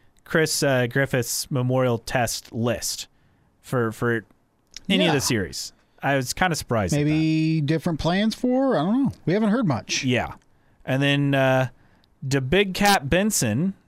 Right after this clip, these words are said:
Speaker 1: tweeting, "It's too late, but Brewster Baker or Stroker Ace would have been perfect."
Speaker 2: <laughs>
Speaker 1: And,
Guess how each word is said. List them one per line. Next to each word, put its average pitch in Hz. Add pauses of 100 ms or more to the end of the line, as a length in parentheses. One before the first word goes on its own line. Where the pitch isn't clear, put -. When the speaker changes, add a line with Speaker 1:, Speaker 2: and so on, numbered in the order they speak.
Speaker 1:
tweeting, 143
"It's -
too 202
late, 175
but 147
Brewster 170
Baker 156
or 131
Stroker 156
Ace 131
would 127
have 120
been 117
perfect." - (1160)
Speaker 2:
<laughs> - (2250)
Speaker 1:
And, 139